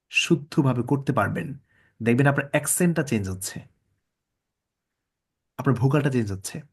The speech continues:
আমি কিছু এক্সাম্পল দিই। ধরুন, আমি এখন কথা বলছি, Hello, how are you? I am Alhas Mia। I am from Mymensingh। I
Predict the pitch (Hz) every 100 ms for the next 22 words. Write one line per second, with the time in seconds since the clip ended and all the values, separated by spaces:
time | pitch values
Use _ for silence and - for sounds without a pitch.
0 | _ _ - 143 143 147 110 123 139 139
1 | 247 139 147 143 135 135 127 127 113 113
2 | 311 427 _ _ _ _ _ _ _ _
3 | _ _ _ _ _ _ - _ _ -
4 | 151 151 92 82 _ _ _ _ _ _
5 | _ - 143 147 135 101 92 - _ _
6 | _ _ - 131 139 147 139 135 143 143
7 | 139 127 143 240 _ _ _ _ _ -
8 | 117 120 123 131 127 117 107 107 104 143
9 | 180 320 _ _ _ _ _ 170 170